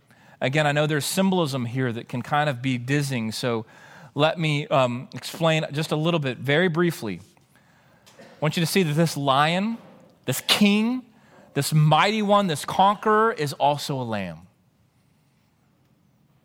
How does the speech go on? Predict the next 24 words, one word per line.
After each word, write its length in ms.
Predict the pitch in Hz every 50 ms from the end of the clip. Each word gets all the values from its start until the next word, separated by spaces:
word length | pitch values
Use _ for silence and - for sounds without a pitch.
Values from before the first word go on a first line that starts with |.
| _ _ _ _ _ _ _ _ _ _ -
If 60 | -
there's 200 | 131 135 127 143
anything 300 | 156 160 151 - 165 156
that 100 | 151 -
the 80 | 131 131
manger 440 | 131 135 151 180 196 190 160 156
teaches 380 | - - 131 120 - - 110 113
us, 360 | 107 104 117 - - - - _ _ _ _ _ _ _ _ _ -
it's 100 | 131 -
about 180 | 127 135 139 -
the 60 | 139
humility 640 | - - - 156 131 123 127 139 139 147 139 135 135
of 100 | 120 113
Jesus, 680 | 107 139 143 139 127 113 101 95 - - - - - - _ _ _ _ _ _ _ _ _ _ _ _ _ _ _ _ _ _
that 120 | - 123 -
this 180 | 156 147 -
great 320 | - 156 160 165 180 - -
promised 480 | - 170 160 160 156 156 147 - -
king 640 | - - 185 175 156 123 110 110 113 123 131 143 - _ _
was 160 | 135 127 120
born 320 | 120 120 127 135 143 143 135
in 120 | 123 117
a 40 | 113
stable, 720 | - - - - - 139 127 127 110 95 90 87 - -